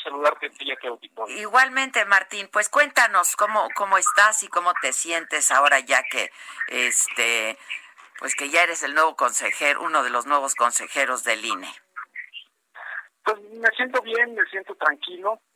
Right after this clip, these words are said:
Speaker 1: pero creo que el sentimiento que más pesa en mí ahorita es el de la enorme responsabilidad que significa este cargo. Eh, y, y así es, así es como me siento, pero estoy tranquilo y,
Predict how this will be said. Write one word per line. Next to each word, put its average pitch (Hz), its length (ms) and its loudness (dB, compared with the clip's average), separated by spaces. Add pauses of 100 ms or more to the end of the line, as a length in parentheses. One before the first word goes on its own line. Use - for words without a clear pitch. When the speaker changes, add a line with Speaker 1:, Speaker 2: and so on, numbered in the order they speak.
(440)
Speaker 1:
pero 135 320 4
creo 180 200 2
que 190 100 -2
el 180 100 -10
sentimiento 156 580 -6
que 135 120 -6
más 139 180 2 (160)
pesa 143 460 4
en 117 220 -14
mí 135 480 -10
ahorita 123 500 4
es 131 220 2
el 135 140 -10
de 113 120 -2
la 110 160 6 (200)
enorme 139 260 6
responsabilidad 117 720 0
que - 160 -2
significa 113 440 -14
este - 180 -18
cargo. 127 420 4 (540)
Eh, 110 1300 0
y, - 680 -14 (100)
y 117 280 -18
así - 200 2
es, - 80 4 (120)
así - 140 -4
es - 40 -6
como - 160 2
me 349 80 -8
siento, 240 240 -10
pero 359 140 -4
estoy - 220 -6
tranquilo 208 760 0
y, - 520 -20